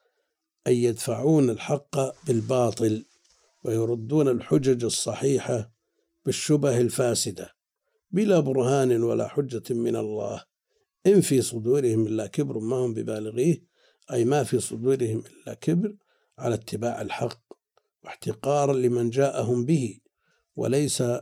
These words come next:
ما يرومونه من إخمال الحق وإعلاء الباطل بحاصل لهم،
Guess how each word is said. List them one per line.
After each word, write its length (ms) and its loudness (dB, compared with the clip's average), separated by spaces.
ما 260 0
يرومونه 800 0
من 220 -8
إخمال 580 0
الحق 580 -2
وإعلاء 680 0
الباطل 800 0
بحاصل 580 -4
لهم، 540 -10